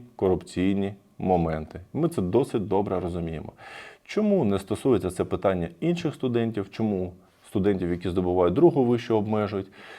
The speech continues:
Багато, багато моментів. Дуже, дуже буде мені цікаво подивитися, який буде висновок юридичного департаменту при Верховній Раді України стосовно цього приводу, стосовно таких змін, стосовно обмеження конституційних, які передбачені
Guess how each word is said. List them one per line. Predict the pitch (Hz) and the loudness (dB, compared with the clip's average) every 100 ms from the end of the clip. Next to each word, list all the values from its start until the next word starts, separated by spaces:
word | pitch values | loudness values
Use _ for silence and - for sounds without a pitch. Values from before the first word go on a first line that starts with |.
| - - - _ _ | -20 -20 -20 _ _
Багато, | - 107 107 87 80 - - | 4 6 6 0 -2 -16 2
багато | 127 165 123 | 4 4 2
моментів. | 95 85 78 78 - | 0 -2 -6 -8 -12
Дуже, | 98 95 110 135 135 131 120 98 87 | -6 0 4 6 6 6 4 0 0
дуже | 92 92 87 | 2 2 2
буде | 85 | 2
мені | 85 87 | 2 0
цікаво | 85 110 160 | -4 2 4
подивитися, | 127 113 104 113 101 107 92 | 4 2 2 0 -2 -4 -4
який | 98 90 - 95 | -4 -4 0 2
буде | 85 82 | 2 2
висновок | 87 131 139 160 160 156 _ - | 2 2 2 -2 -2 -6 _ -4
юридичного | 101 98 95 95 | -4 -2 -4 -2
департаменту | 85 87 95 135 147 127 | -4 -2 0 2 0 -2
при | 95 90 | -2 -2
Верховній | 90 104 98 | 0 -2 0
Раді | 92 87 | 0 0
України | 87 90 87 87 | 0 0 -2 -2
стосовно | 87 85 120 107 | -6 -4 -2 -2
цього | - 90 87 | -2 -4 -4
приводу, | - 139 151 143 | -4 -4 -2 -6
стосовно | - - 110 107 | -8 -4 -2 -2
таких | 98 90 95 90 | -4 -4 -2 -2
змін, | 92 85 87 | -2 -4 -6
стосовно | - 104 - 165 147 | -4 -4 -2 -4 -2
обмеження | 127 107 90 90 104 | 0 0 0 0 -2
конституційних, | 98 90 87 95 - - 107 82 82 95 | -4 -8 -8 -10 -10 -6 -4 -4 -6 -8
які | - 82 | -6 -6
передбачені | 90 87 87 131 117 107 | -2 -2 2 0 0 -6